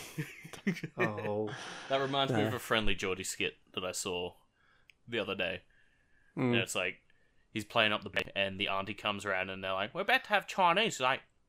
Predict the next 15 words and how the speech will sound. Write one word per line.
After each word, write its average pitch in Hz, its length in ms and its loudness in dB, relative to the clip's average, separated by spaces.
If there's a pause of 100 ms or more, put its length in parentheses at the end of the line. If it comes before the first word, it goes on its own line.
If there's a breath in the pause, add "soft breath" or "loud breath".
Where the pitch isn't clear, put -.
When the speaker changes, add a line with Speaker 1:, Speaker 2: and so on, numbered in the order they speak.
(240)
Speaker 3:
"You 151 100 -6
fucking 101 500 -6
what? 180 220 4 (1200)
<laughs> - 0 -
Do - 1120 2
you 247 80 4
wanna 226 240 8
fucking 175 480 6
die?" 127 400 4
Speaker 2:
<laughs> - 60 -8 (1080 soft breath)
Speaker 3:
It's - 200 2
like, 123 220 8 (140)
yeah, 107 420 4
that, 107 200 4 (120)
that, 139 240 8